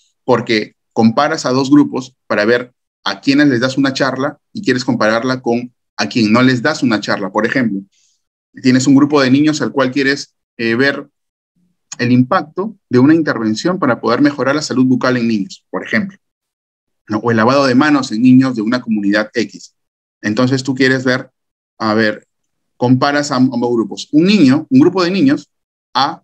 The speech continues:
y un grupo de niños B. Al grupo de niños A, por ejemplo, para el tema experimental, les vas a hacer una demostración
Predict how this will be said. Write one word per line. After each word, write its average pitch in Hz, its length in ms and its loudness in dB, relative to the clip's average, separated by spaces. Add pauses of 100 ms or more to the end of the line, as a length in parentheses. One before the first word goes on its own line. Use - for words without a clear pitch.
y 113 120 -8
un 113 80 0
grupo 120 320 2
de 107 80 0
niños 113 320 2
B. 151 220 0 (480)
Al 110 120 -2
grupo 196 280 2
de 185 80 0
niños 175 360 -2
A, 147 240 -2
por 127 140 -4
ejemplo, 139 480 -2 (640)
para 110 120 0
el 107 60 0
tema 135 160 2
experimental, 135 680 -2 (320)
les 113 160 -2
vas 131 200 -4
a 151 40 -6
hacer 160 400 -2 (1080)
una 160 180 4
demostración 123 760 -2